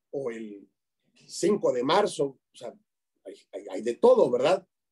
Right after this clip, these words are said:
Pero la tendencia mayoritaria, la incidencia de consumo, se carga en ciertas fechas para los efectos vacaciones. Juguetes. Los juguetes seguramente tienen un consumo relativamente estable todo el año, porque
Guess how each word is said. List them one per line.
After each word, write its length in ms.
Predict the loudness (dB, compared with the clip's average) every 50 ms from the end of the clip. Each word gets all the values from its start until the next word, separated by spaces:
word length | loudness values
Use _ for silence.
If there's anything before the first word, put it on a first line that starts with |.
| _ _ _ -4
Pero 240 | -2 -2 -2 -2 -4
la 180 | -8 -10 -12
tendencia 680 | -14 -12 -12 -10 -8 -4 -2 2 2 2 2 2 0 0
mayoritaria, 960 | 0 0 4 4 4 2 2 -2 0 0 0 0 -2 -4 -6 -8 -8 -10 -16 _ _ _ _ _ -12
la 140 | -8 -8 -6
incidencia 920 | -8 -8 -8 -8 -8 -8 -8 -4 0 4 6 6 6 4 2 2 2 2
de 140 | 2 2 0
consumo, 840 | -4 -6 -6 -6 -6 -4 0 2 2 2 4 4 2 0 0 -4 _ _ _ _
se 320 | -10 -2 -2 -2 -2 -2
carga 340 | -4 -4 -2 0 0 2 2
en 80 | 2 2
ciertas 600 | 0 -4 -6 -8 -8 -8 _ -4 -4 -4 -4 -6
fechas 340 | -6 -6 -4 -4 -6 -4
para 160 | 0 2 2 2
los 120 | 2 2
efectos 260 | 0 -4 -6 -6 -6
vacaciones. 680 | -8 -8 -8 -12 -12 -10 -10 -10 -12 -14 -20 -20 _ _ _ _ _ _ -20 _ _ _ _ _ _ _ _ _ _
Juguetes. 840 | 0 2 4 6 8 8 8 8 6 2 -10 -10 -10 -16 -20 -20 _ _ _ _ _ 0
Los 160 | 0 0 2
juguetes 540 | 4 2 6 8 8 8 8 6 4 0 0
seguramente 800 | 0 -2 2 2 2 2 2 -2 -2 -4 -6 -6 -8 -8 -8 _ _ _
tienen 340 | -6 -4 -4 -4 -6 -6 -2
un 120 | -2 -2 0
consumo 460 | 0 -2 -2 0 -2 0 2 2 2
relativamente 800 | 2 0 -2 -4 -8 -12 -6 -2 -2 -2 0 -2 -6 -6 -8 -10
estable 340 | -8 -6 -6 -4 -4 -4 -2
todo 240 | -2 0 2 2
el 80 | 2 4
año, 380 | 2 2 2 0 0 -2 -4 _ _ _ _ _ _ -8
porque 280 | -6 -4 -2 -4 -4